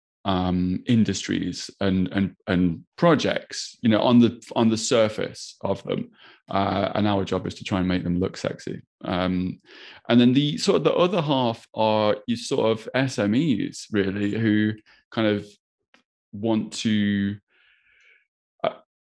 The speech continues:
I mean, our, our big, our big thing has always been, and it's not a new term at all, uh, but, you know,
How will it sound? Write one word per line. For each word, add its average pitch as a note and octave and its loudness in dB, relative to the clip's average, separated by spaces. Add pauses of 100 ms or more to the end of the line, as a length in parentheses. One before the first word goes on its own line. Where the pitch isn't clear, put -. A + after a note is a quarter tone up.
I C3+ 4
mean, C#3 6
our, D3+ 6 (120)
our C3 4
big, B2+ 2
our C3 4
big A#2+ 2
thing A2+ 0
has G#2 -2
always G2 -2
been, F#2 0
and G2+ 2
it's A2+ -2
not C3 0
a G#2 0
new F#2 -2
term F#2 -4
at F2+ -8
all, F#2+ -2
uh, F#2+ -2
but, G2 -2
you A2 -2
know, F#2 0